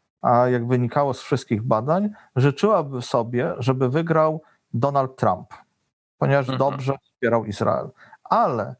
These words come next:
Speaker 1: jak się okazało, większość Żydów amerykańskich głosowała na Joe Bidena,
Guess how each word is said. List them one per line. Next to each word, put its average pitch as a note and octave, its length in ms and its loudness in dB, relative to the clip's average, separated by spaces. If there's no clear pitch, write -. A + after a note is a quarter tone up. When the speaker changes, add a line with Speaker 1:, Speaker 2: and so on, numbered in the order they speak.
Speaker 1:
jak B2+ 180 0
się D3+ 120 0
okazało, D#3 680 0
większość C#3 840 0
Żydów D3+ 460 2
amerykańskich C3 1160 -2
głosowała C3 1000 2
na B2 320 2
Joe G3 120 2
Bidena, B2 720 0